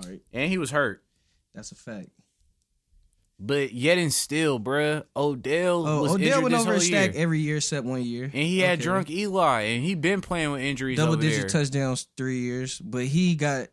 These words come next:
Speaker 1: the last three years, three touchdowns, six touchdowns, and four touchdowns.
Speaker 2: Again, he was hurt a lot this year. You feel me? So, if,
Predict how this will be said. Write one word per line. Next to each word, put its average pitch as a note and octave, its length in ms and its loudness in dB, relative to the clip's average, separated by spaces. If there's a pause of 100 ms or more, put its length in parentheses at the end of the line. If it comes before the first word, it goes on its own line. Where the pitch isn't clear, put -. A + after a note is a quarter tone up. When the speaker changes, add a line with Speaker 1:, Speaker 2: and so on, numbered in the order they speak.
Speaker 1:
the A#2 80 -8
last D3+ 340 -2
three E3 200 0
years, C3+ 320 -2
three D3+ 180 -4
touchdowns, C3 600 -4
six - 340 -8
touchdowns, A#2 460 -8
and - 120 -12
four A#2+ 240 -10
touchdowns. - 640 -14 (480)
Speaker 2:
Again, F#3 600 2
he F3 160 -2
was F#3 160 2
hurt G3+ 180 4
a G#3+ 40 4
lot G#3 360 6
this G3 240 2
year. G3 420 0
You E3+ 180 -2
feel F#3 200 2
me? F#3+ 160 2
So, D#3 400 4 (320)
if, D#3 160 -2